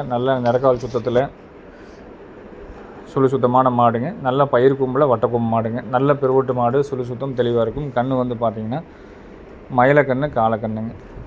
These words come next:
வேணுங்கிறவங்க தொடர்பு கொண்டு கேளுங்க. இந்த கறவை மாட்டோட வீடியோ வேணாலும் தனிப்பட்ட முறையில் நீங்க WhatsApp-ல பெற்றுக்கொண்டு எடுத்துக்கலாமுங்க. ஏற்கனவே நம்ம கொடுத்த மாடு தான் ரெண்டு இதை ஒரே இடத்துல கறந்துட்டு இருந்த மாடுங்க. நேர்ல வந்து பார்த்து கறந்து பார்க்குற மாதிரி இருந்தாலும் கறந்து பார்த்துக்கலாமுங்க. மாட்டோட கறவை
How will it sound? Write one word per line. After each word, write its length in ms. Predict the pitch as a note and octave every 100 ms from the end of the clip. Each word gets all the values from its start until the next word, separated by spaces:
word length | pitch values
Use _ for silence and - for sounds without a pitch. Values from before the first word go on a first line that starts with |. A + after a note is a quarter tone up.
| - C3
வேணுங்கிறவங்க 500 | C3+ C#3 B2+ B2+ C#3+
தொடர்பு 240 | C3 A#2+
கொண்டு 180 | A#2+ A#2+
கேளுங்க. 340 | A2+ A#2 A2 D3
இந்த 140 | C3
கறவை 260 | A#2+ B2+ D3+
மாட்டோட 280 | D3+ C#3+ C#3 B2+
வீடியோ 260 | B2+ C3
வேணாலும் 500 | C3 B2 A#2+ A#2+ C#3 C3
தனிப்பட்ட 300 | B2 A#2+ A#2
முறையில் 300 | A#2 B2 A#2+
நீங்க 140 | A2+
WhatsApp-ல 360 | A2+ A2 A#2+ A#2
பெற்றுக்கொண்டு 400 | A2+ G#2+ A2+ A2+
எடுத்துக்கலாமுங்க. 520 | A2 G2+ A#2 A2 A2 D3 - -
ஏற்கனவே 380 | C3 C3+ C#3 C#3+
நம்ம 200 | C3+ B2
கொடுத்த 280 | B2 B2+
மாடு 220 | B2+ B2 B2
தான் 140 | B2+
ரெண்டு 160 | A#2 A#2
இதை 160 | B2
ஒரே 160 | A#2+ B2 A#2+
இடத்துல 240 | A#2 A#2+
கறந்துட்டு 320 | A#2 A2+ A#2 A#2
இருந்த 140 | A2+ A2+
மாடுங்க. 300 | A2 A2 A#2+ - - - - - - - -
நேர்ல 260 | C3 C#3 C3+
வந்து 220 | C3 C3
பார்த்து 320 | B2+ C3 C3 D3
கறந்து 260 | B2+ B2 B2+
பார்க்குற 280 | B2 A#2 A#2+
மாதிரி 220 | A#2 A2+
இருந்தாலும் 280 | A2 C3 C3+
கறந்து 220 | A2+ A2+
பார்த்துக்கலாமுங்க. 640 | G#2+ G#2+ G2+ A2 G#2+ A2 - C3
மாட்டோட 320 | A#2+ B2+ C#3 B2+
கறவை 260 | B2 B2+